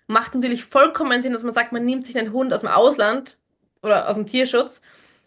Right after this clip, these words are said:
äh, bevor man sich jetzt einen Hund vom Züchter nimmt, bin ich, bin ich voll dafür. Nur ich würde jetzt nicht sagen, jeder Hund von der Straße sollte unbedingt gefangen werden. Für,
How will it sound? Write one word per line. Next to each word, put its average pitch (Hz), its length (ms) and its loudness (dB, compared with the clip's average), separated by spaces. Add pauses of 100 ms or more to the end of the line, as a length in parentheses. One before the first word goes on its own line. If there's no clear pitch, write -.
(260)
äh, 208 240 2
bevor 220 240 -2
man 233 120 2
sich 233 100 -4
jetzt 214 100 -4
einen 214 80 -6
Hund 220 100 -6
vom 202 140 -8
Züchter 302 300 -4
nimmt, 214 240 -2
bin 196 100 -6
ich, 196 160 -12
bin 190 100 -8
ich 190 120 -10
voll 262 220 6
dafür. 240 480 -2 (720)
Nur 247 120 0
ich 247 180 -2
würde 269 160 2
jetzt 262 120 -2
nicht 269 240 -2
sagen, 233 320 2
jeder 254 580 0
Hund 269 220 -6
von 247 140 -6
der 240 120 -2
Straße 226 560 2
sollte 233 360 -2
unbedingt 220 320 -6
gefangen 208 360 -4
werden. 185 180 -2
Für, - 120 -14